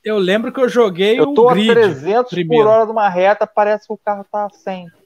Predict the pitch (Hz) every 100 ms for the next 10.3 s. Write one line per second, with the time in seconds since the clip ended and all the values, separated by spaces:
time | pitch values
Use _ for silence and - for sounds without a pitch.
0 | _ _ _ - 175 165 185 170 143 226
1 | 214 190 180 247 185 196 160 156 208 110
2 | 208 104 - _ 165 156 156 180 196 190
3 | 196 185 165 170 165 160 151 160 - 170
4 | 175 180 117 113 185 - 180 190 269 254
5 | 226 220 247 285 208 147 156 151 131 113
6 | 113 110 _ _ 127 131 147 139 202 214
7 | 202 180 226 214 220 240 247 285 - 285
8 | 320 214 120 _ _ - _ - 185 240
9 | - 233 240 262 247 247 277 294 240 226
10 | 220 -